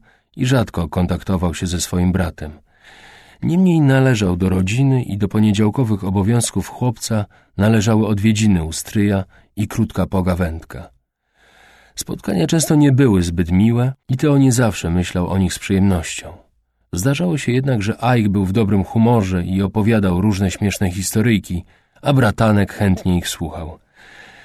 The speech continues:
Tyle że nigdy nie wiedział, jakiego Ajka spotka w dany poniedziałek.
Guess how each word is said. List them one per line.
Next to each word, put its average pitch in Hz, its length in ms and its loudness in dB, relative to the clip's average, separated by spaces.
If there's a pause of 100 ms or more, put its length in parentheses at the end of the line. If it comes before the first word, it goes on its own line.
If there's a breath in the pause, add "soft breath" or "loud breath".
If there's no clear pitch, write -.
(240 loud breath)
Tyle 160 220 -2
że 156 140 4
nigdy 165 340 6
nie 160 140 4
wiedział, 110 400 4
jakiego 110 520 2
Ajka 107 280 0
spotka 113 480 -2
w 107 40 -2
dany 110 240 2
poniedziałek. 117 840 0